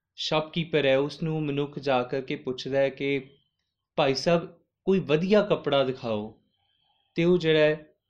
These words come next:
ਕੱਪੜਾ ਕੱਢ ਕੇ ਥਾਨ ਤੁਹਾਡੇ ਸਾਹਮਣੇ ਰੱਖ ਦਿੰਦਾ ਹੈ ਤੇ ਤੁਸੀਂ ਉਸ ਨੂੰ ਇੱਕ ਗੱਲ ਪੁੱਛਦੇ ਹੋ ਕਿ ਕੱਪੜੇ ਦੀ ਮਿਆਦ ਕਿੰਨੀ ਕੁ ਹੈ, ਕੱਪੜਾ ਕਿੰਨਾ ਕੁ ਚਿਰ ਚੱਲੇਗਾ। ਤੇ ਉਹ ਜਿਹੜਾ,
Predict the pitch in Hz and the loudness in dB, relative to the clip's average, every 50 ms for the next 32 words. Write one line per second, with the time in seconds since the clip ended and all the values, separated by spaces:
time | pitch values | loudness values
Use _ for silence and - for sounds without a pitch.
0 | _ _ - 156 151 - 165 165 170 165 160 - 151 147 139 - - 160 156 156 | _ _ -4 -4 -2 0 0 2 2 2 2 2 0 0 -2 -4 -6 -6 -6 -6
1 | - - 139 131 131 135 139 143 139 147 139 135 139 135 127 - 131 127 131 143 | -8 -8 -8 -6 -6 -6 -6 -6 -6 -4 -4 -4 -4 -4 -4 -6 -6 -4 -4 -2
2 | 151 151 135 127 123 123 127 127 123 127 127 127 127 127 - 139 131 135 143 139 | -2 -2 -2 -2 -4 -4 -8 -8 -6 -4 -2 -2 -2 -4 -6 -8 -10 -8 -10 -10
3 | - - 165 151 151 151 147 - 151 143 139 135 - - - 143 143 139 139 - | -8 -6 -4 -4 -4 -6 -8 -8 -8 -8 -8 -8 -10 -6 -4 -2 -2 -2 -4 -8
4 | 127 127 - - 131 139 143 139 127 120 123 123 - _ _ _ _ _ _ _ | -12 -12 -12 -8 -4 -2 0 0 0 -2 -6 -8 -14 _ _ _ _ _ _ _
5 | _ - 165 160 156 156 165 151 151 - 175 170 175 185 175 170 175 156 139 135 | _ -2 -2 -2 0 0 -2 -2 -2 -2 2 4 4 4 4 2 0 0 0 0
6 | 139 135 131 127 131 143 151 151 151 - - 139 139 139 139 127 131 123 120 117 | 0 2 2 2 2 2 2 0 -2 -4 -6 -4 -4 -4 -6 -6 -4 -2 0 0
7 | 117 120 120 - 147 - - 156 160 165 165 - 156 147 151 170 185 180 180 - | 0 -2 -2 -2 -4 -2 0 0 -2 -2 -2 -2 -2 0 0 0 0 0 -2 -4
8 | - 160 151 - - 131 120 120 120 110 104 104 101 - - _ - - - - | -4 -4 -4 -2 -2 -2 0 0 -2 -2 -4 -6 -6 -8 -12 _ -20 -20 -20 -20
9 | - - _ _ _ _ _ _ _ _ _ _ _ _ _ 160 160 170 180 175 | -20 -20 _ _ _ _ _ _ _ _ _ _ _ _ _ 2 4 4 4 4
10 | 160 160 156 156 160 160 160 - - - | 4 2 4 4 4 2 0 -2 -10 -20